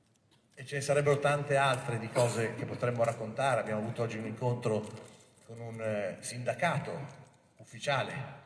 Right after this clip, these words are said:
noto, grande, che raggruppa i dipendenti del Comune di Milano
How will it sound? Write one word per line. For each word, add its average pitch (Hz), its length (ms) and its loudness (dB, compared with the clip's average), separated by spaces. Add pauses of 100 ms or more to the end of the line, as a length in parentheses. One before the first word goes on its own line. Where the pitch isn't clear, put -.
noto, - 680 0
grande, 117 760 -2 (280)
che 113 100 -14
raggruppa 117 420 -6
i 107 40 -6
dipendenti 113 560 -6
del 110 120 -10
Comune 131 220 -6
di 135 60 -4
Milano 160 600 -2